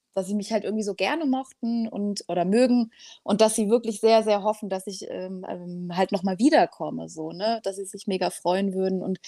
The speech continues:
das fand ich irgendwie so schön, weil, weil, ja, ich habe mich jetzt nicht so wahnsinnig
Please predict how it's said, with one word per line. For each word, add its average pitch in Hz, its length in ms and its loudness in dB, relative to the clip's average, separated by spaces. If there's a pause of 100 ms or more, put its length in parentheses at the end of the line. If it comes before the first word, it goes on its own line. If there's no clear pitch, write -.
(340)
das - 160 0
fand 285 260 6
ich - 80 -4
irgendwie 302 220 4
so 254 140 -4
schön, 254 400 0
weil, 214 320 0
weil, 196 580 -4 (140)
ja, 208 260 4
ich 269 100 0
habe 233 140 -6
mich 220 80 -6
jetzt - 240 -12
nicht 226 160 -12
so 196 140 -10
wahnsinnig 220 480 -4